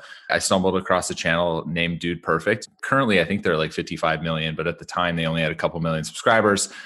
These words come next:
And that really started my journey into what now is Knight Media. And over the last, I think, few years, and I started the company in twenty fifteen, I slowly realized that, like, not only was this is where the attention's going, but,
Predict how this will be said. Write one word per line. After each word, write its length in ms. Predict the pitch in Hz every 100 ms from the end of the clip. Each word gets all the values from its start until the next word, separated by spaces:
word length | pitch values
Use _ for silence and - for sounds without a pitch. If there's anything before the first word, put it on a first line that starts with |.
| -
And 140 | - 95
that 140 | 98
really 200 | 101 104
started 340 | 101 - 95 98
my 180 | 92 87
journey 500 | 87 92 92 85 80
into 800 | 85 - 95 90 87 87 85 -
what 220 | - 87 -
now 220 | 87 85
is 140 | 85
Knight 220 | 87 85
Media. 480 | 95 120 117 113 - _ -
And 120 | 104
over 140 | 101
the 80 | 98
last, 260 | 95 95 -
I 80 | 95
think, 240 | 101 101
few 240 | - 110 104
years, 400 | 98 98 123 110
and 80 |
I 40 | 92
started 260 | - 98
the 40 | 95
company 300 | 101 92 95
in 80 | 92
twenty 320 | - 95 95
fifteen, 480 | 95 90 - 92 107
I 160 | 87
slowly 280 | 82 113 113
realized 520 | 92 95 98 87 85
that, 120 | 87
like, 180 | 80 85
not 160 | 95 117
only 280 | 123 107 92
was 200 | 87 82
this 240 | 95 -
is 140 | 90 80
where 160 | 87
the 100 | 85
attention's 460 | 85 90 92 110 87
going, 280 | 85 85 82
but, 280 | 85 80